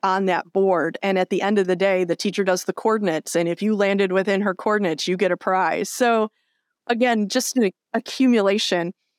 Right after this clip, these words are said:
Um, badges for lockers for older students or special parking spots, even decorating a parking spot. We have a few schools around here that do that, where they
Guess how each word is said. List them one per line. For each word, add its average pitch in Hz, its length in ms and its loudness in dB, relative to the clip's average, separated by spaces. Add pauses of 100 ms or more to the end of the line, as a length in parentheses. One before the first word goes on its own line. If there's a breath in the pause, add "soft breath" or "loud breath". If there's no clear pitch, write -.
(420)
Um, 214 220 0
badges 226 520 0
for 220 160 0
lockers 180 600 2
for - 180 -2
older 190 240 2
students 185 640 -2
or 180 60 0
special 226 360 -2
parking 214 420 -2
spots, 175 360 -2
even 175 240 0
decorating 175 480 0
a - 40 -6
parking 170 280 -4
spot. 160 160 -2
We 214 60 4
have 285 80 0
a 220 60 0
few 220 160 0
schools 202 300 0
around 180 280 0
here 185 200 2
that 170 160 0
do 180 200 0
that, 160 280 0
where 180 160 0
they 175 300 0